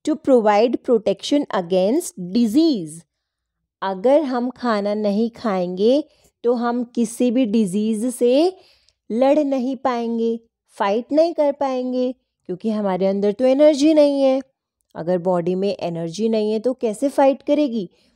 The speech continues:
बॉडी के अंदर प्रॉपर न्यूट्रिएंट्स ही नहीं है, और न्यूट्रिएंट्स हमें कहाँ से मिलते हैं? फूड से मिलते हैं। तो अगर हमारी बॉडी में न्यूट्रिएंट्स ही नहीं होंगे तो हमारी बॉडी तो वीक हो जाएगी।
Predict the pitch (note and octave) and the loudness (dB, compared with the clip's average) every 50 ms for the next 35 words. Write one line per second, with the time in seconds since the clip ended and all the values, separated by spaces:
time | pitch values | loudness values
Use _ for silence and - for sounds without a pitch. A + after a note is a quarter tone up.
0 | _ - E3+ F#3 F3+ F3 F#3+ F#3+ - A3 G3+ G3+ G3+ G#3 A3 A3 A3 A#3 A3 G3 | _ 0 2 2 4 2 0 0 2 2 2 4 4 4 2 2 2 2 0 0
1 | F#3 - G#3 G#3+ G#3+ G#3+ G3+ F#3+ F#3+ F#3 F#3 - A3+ A#3 A#3 A#3 A#3+ A#3 - C4+ | 0 0 0 0 2 0 -2 -2 -4 -4 -6 -4 0 2 2 2 2 0 0 2
2 | C4 B3+ B3+ B3+ B3+ B3+ C4 B3+ B3+ B3+ B3+ - _ _ _ _ _ _ _ _ | 2 4 4 2 2 2 0 0 0 0 -4 -8 _ _ _ _ _ _ _ _
3 | _ _ _ _ _ - F#3 F#3+ G3 G3 G3+ G3 G3 - A#3 A#3+ A#3+ B3 - C4+ | _ _ _ _ _ -6 -4 -2 0 0 0 0 -2 0 0 2 2 2 2 2
4 | B3+ B3+ B3+ B3 - C4+ C4+ D4 D#4 - E4+ D#4+ E4 D#4+ D4+ - - C4 G#3+ E3+ | 4 4 2 2 0 -2 0 -2 0 2 4 6 6 6 6 4 4 4 4 2
5 | F3 E3+ - _ _ _ _ _ _ _ _ - F#3+ G3+ A3+ A3 - - D4 C#4+ | -2 -6 -12 _ _ _ _ _ _ _ _ -8 -6 -6 -6 -6 -2 0 0 2
6 | C#4 C#4 C#4 C4 - C4+ C4 B3+ B3+ B3+ - _ _ _ _ _ - F#3+ F#3+ F#3 | 2 2 0 0 0 0 0 0 -2 -4 -8 _ _ _ _ _ -8 -6 -2 0
7 | G3+ G#3+ G#3+ A3+ G#3+ G#3 G3+ G#3 G#3 F#3+ G3+ F#3 F3 F3 F#3+ G3+ G#3 G#3+ G#3+ G#3 | 0 0 0 0 0 2 2 2 2 2 2 2 2 2 0 2 2 0 2 2
8 | G3 F#3+ F#3 F#3 - - G#3+ G#3+ G#3+ A3 A#3 A3+ - C4 B3+ B3 B3 B3 A#3+ B3 | 0 0 0 -2 -2 0 2 2 2 2 0 0 2 2 2 4 4 2 2 0
9 | B3+ C4 C4 B3 A#3 A#3 B3 C4 C4 - _ _ _ _ _ _ - B3 B3 B3 | 0 0 0 -2 0 0 0 0 -2 -2 _ _ _ _ _ _ -8 -6 -4 -2
10 | A3+ A#3 A3+ A3+ B3 G#3+ A#3 A#3+ A3+ G#3 B3 B3 C#4 C#4+ C#4 B3+ D4 D#4 D4+ - | 0 0 0 0 0 2 2 2 2 2 2 2 2 0 4 4 4 4 4 4
11 | D4 D4 C#4+ C4 C#4 B3+ B3+ B3 A3 G#3+ A#3+ B3 B3+ | 0 0 4 4 4 4 4 4 2 0 -2 -2 -2